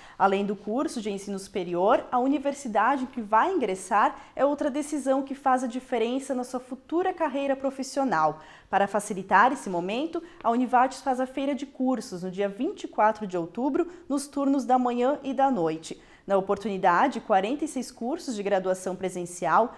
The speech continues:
treze cursos de graduação à distância e dezessete técnicos apresentam seus laboratórios e salas especiais. A Festa dos Bichos da Univates vai ser dia vinte e seis de outubro, uma sexta-feira. Novatos e veteranos se encontram no gramado ao lado da biblioteca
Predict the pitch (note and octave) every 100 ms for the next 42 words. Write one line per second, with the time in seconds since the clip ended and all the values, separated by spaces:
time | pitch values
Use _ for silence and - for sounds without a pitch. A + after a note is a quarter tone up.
0 | - - G#3 G#3+ - A#3+ D#4+ E4+ A#3 G3+
1 | G3+ F3+ F#3 F#3 F3+ F3 F3 - A3+ D#4+
2 | E4 E4+ - - G#3+ G#3 G#3 A#3+ C4 -
3 | - F3+ G#3+ D4 E4 F#4 - - - C4+
4 | F4+ D#4+ C4+ B3 G3 F3+ G3 F#3+ G3 G3+
5 | G#3+ A3 A#3+ A3+ D4 E4+ - E4 - D#3+
6 | D#3 E3 - F3+ - D4 F#3 - - -
7 | - _ _ _ _ _ - - - F#3+
8 | - G3+ G3+ G3 F#3+ F3 A3+ C4+ B3+ G3
9 | F#3+ F#3+ F#3+ G3+ C4+ C#4 C4+ C4+ B3 G3+
10 | A#3 A3 C#4+ G4 F4+ - C#4+ C4+ C#4+ D4
11 | A3 G#3+ F3 F3 F#3 C4+ C4+ D#4 D#4 E3+
12 | D#3+ - - - - F#3+ F3+ F3+ G#3+ A3
13 | G3 G3 G3+ F#3 F#3 A#3+ E4+ - G#4+ G#4
14 | D4 C4 B3+ G3+ F#3+ G3 F#3+ F#3 G#3 A3
15 | G#3 G3 G#3 A3 F#3+ C4 B3+ G3 F#3+ G3
16 | C4 F4+